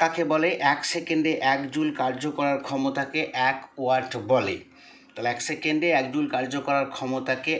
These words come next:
এক ওয়াট বলে। কোনো বৈদ্যুতিক যন্ত্রের গায়ে চারশো চল্লিশ ভোল্ট এবং দুশো ওয়াট লেখা থাকলে বুঝতে হবে যন্ত্রটিকে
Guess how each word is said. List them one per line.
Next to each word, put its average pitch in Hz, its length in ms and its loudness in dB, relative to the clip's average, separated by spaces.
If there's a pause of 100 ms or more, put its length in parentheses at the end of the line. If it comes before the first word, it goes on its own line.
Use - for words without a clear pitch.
(200)
এক 127 60 -2 (100)
ওয়াট 131 240 2
বলে। 98 220 0 (640)
কোনো 165 280 2
বৈদ্যুতিক 160 640 2
যন্ত্রের 147 440 2
গায়ে 143 280 0 (100)
চারশো 147 320 -2
চল্লিশ 147 540 2 (100)
ভোল্ট 139 380 0 (120)
এবং 143 280 0 (180)
দুশো 143 360 -2 (120)
ওয়াট 143 300 2 (180)
লেখা 139 260 0 (140)
থাকলে 147 300 0
বুঝতে 143 380 0
হবে 127 320 2 (580)
যন্ত্রটিকে 147 640 0